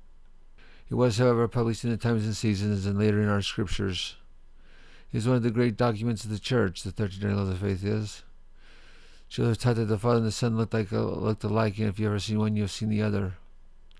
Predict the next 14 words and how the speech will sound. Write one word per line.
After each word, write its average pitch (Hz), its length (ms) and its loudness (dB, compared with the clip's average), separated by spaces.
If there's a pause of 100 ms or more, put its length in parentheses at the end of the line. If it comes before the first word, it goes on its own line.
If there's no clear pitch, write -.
(640)
He - 140 0
also 120 220 4
taught 117 200 0
the 120 60 -4
gospel 110 320 0
would 101 80 -6
go 113 120 4
to 110 60 4
all 113 80 2
nations 110 380 -2
prior 117 300 2
to 101 120 -8
the 98 120 -4
millennium. 104 640 0